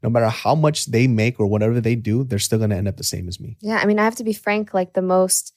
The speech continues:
Speaker 2: uh, depressed time that I had was probably when I felt like I was working so much just to keep up with the Joneses.
Speaker 1: Yeah.
Speaker 2: And, like, being in L A, like, I had to support myself. I wasn't living at home with my family.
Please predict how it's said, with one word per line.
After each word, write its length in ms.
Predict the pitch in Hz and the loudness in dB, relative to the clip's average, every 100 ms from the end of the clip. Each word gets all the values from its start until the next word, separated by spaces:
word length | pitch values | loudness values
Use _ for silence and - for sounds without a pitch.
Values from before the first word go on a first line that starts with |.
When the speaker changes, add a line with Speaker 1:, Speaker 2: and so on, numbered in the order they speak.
| _ _ _ 175 | _ _ _ -2
Speaker 2:
uh, 160 | 165 | 0
depressed 440 | 160 170 196 180 - | -2 -2 0 0 -2
time 260 | 175 180 | -4 -2
that 100 | 175 | 0
I 100 | 165 | 0
had 220 | 196 190 | 0 0
was 100 | 180 | 0
probably 640 | - - 185 185 190 185 175 | -4 -4 -2 0 -2 -2 -2
when 300 | 170 170 165 | -2 -4 -2
I 140 | 170 170 | -2 -2
felt 200 | 180 160 | 0 0
like 120 | 170 | 2
I 80 | 160 | 0
was 120 | 170 | -2
working 360 | 185 175 175 180 | -2 -4 -2 -2
so 280 | - 180 170 | 0 2 2
much 300 | 165 170 - | 2 -2 -2
just 240 | 165 - | -2 -4
to 80 | 170 | -6
keep 260 | - 170 165 | -8 -4 -4
up 140 | 156 | -4
with 100 | - | -6
the 40 | 151 | -10
Joneses. 600 | 139 151 175 220 247 - - | -10 -8 -6 -6 -6 -8 -2
Speaker 1:
Yeah. 240 | 95 92 107 - - | 0 0 -4 -8 0
Speaker 2:
And, 100 | 185 | 2
like, 200 | 180 180 | 2 2
being 220 | 196 196 | 4 4
in 100 | 190 | 4
L 200 | 175 175 | 4 6
A, 220 | 170 170 | 4 4
like, 220 | 165 156 _ - | 2 0 _ -6
I 100 | 170 | -4
had 300 | 165 185 202 | -2 -2 0
to 320 | - 269 - _ _ | 0 0 -2 _ _
support 440 | - - 185 196 196 | -4 -4 0 0 0
myself. 600 | 175 170 180 190 180 180 | 0 0 2 4 2 2
I 60 | 170 | 2
wasn't 220 | 175 165 | 2 0
living 260 | 170 170 | 0 0
at 100 | 165 | -2
home 200 | 165 170 170 | -2 -4 -4
with 100 | 170 | -4
my 160 | 156 | -8
family. 720 | 160 156 156 165 165 165 170 | -6 -4 -4 -2 -4 -4 -6